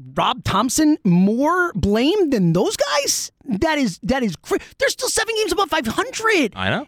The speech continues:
Speaker 1: It's not like Rob Thompson's done a horrendous job this, again, also with the one and five start. Like,
Speaker 2: Well, it's, it's, they're also six
Speaker 1: really,
Speaker 2: ga-
Speaker 1: since, you know, the June first, they're, they're one of the best teams in
Speaker 2: They have the
Speaker 1: baseball.
Speaker 2: second best record in baseball
Speaker 1: All right,
Speaker 2: since
Speaker 1: what
Speaker 2: June
Speaker 1: are we
Speaker 2: first.
Speaker 1: doing here?
Speaker 2: I
Speaker 1: Like,
Speaker 2: know.
Speaker 1: what, what are we doing here?
Speaker 2: That's why, that's why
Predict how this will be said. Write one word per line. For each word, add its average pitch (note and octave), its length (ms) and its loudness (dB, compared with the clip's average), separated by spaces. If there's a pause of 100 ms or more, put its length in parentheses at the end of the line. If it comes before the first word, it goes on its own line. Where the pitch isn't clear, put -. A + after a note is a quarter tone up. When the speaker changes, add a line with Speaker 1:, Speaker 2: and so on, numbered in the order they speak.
Speaker 1:
It's A4+ 140 -2
not B4+ 80 -6
like A4+ 160 -2
Rob G#4 180 -2
Thompson's F4 380 -2
done G#4 160 -2
a D4 80 2
horrendous D4+ 680 -2
job C#4 360 -2
this, F4 160 0 (240)
again, E4+ 240 0 (220)
also G#4 240 2
with G#4+ 80 0
the F#4 60 -2
one G4 120 -2
and F4 100 0
five D4 200 -2
start. D#4 520 -2
Like, D#4 220 -2 (420)
Speaker 2:
Well, F#2 280 -4 (340)
it's, D#3+ 240 -4
it's, D3 180 -4
they're E3 160 0
also E3+ 160 -2
six - 160 -4
Speaker 1:
really, F#4+ 120 2
Speaker 2:
ga- - 60 0
Speaker 1:
since, F3+ 280 0
you B3 160 2
know, G3+ 180 0
the G3 100 -2
June D4 280 0
first, F4+ 360 0
they're, D4 140 0
they're E4+ 180 -2
one G4 120 0
of G#4 80 -4
the G#4 80 0
best - 220 -4
teams F4 160 2
in D#4 80 -4
Speaker 2:
They - 80 -4
have - 80 -6
the E3 80 -4
Speaker 1:
baseball. G3+ 200 2
Speaker 2:
second E3+ 260 -2
best D3 180 -2
record A#2+ 240 0
in G#2 80 -2
baseball G2 340 0
Speaker 1:
All F4+ 60 2
right, G#3 200 0
Speaker 2:
since - 80 -14
Speaker 1:
what F4+ 100 0
Speaker 2:
June A4+ 60 2
Speaker 1:
are - 40 2
we F#4 60 2
Speaker 2:
first. A#3 120 0
Speaker 1:
doing F3+ 160 -2
here? A2 300 -14
Speaker 2:
I A#2 60 -2
Speaker 1:
Like, F3 100 0
Speaker 2:
know. C#4 80 0
Speaker 1:
what, F#4+ 140 -4
what G4 120 0
are G4+ 60 0
we G4 80 2
doing F#3 260 0
here? - 180 -20
Speaker 2:
That's D#3+ 140 -4
why, G#3 160 0
that's G#3 180 -4
why G#3+ 200 0